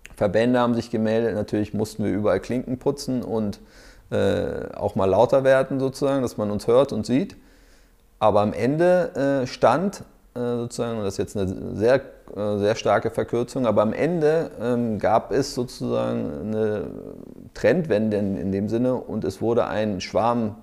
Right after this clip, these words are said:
so wurde das genannt, Schwarmfinanzierungsgesetz, ähm, entwickelt.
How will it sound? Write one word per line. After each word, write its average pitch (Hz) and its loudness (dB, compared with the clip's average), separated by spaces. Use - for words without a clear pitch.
so 92 -2
wurde 95 0
das - -4
genannt, 104 -2
Schwarmfinanzierungsgesetz, 98 -2
ähm, 95 -2
entwickelt. 117 0